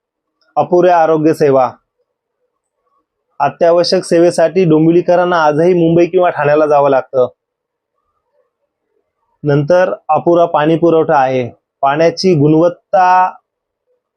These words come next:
वरही या प्रश्नचिन्ह निर्माण होतात. स्त्रियांच्या आणि बालकांच्या सुरक्षेकडे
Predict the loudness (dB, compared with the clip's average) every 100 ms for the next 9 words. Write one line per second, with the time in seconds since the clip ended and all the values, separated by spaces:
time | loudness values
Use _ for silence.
0 | _ _ _ _ 0 2 2 2 0 0
1 | -2 0 -2 0 0 2 2 0 0 0
2 | 0 0 -2 -4 _ _ _ _ _ _
3 | _ _ _ _ _ _ _ _ _ _
4 | -4 0 0 0 0 0 0 0 0 -2
5 | -2 0 -2 0 -2 0 0 2 0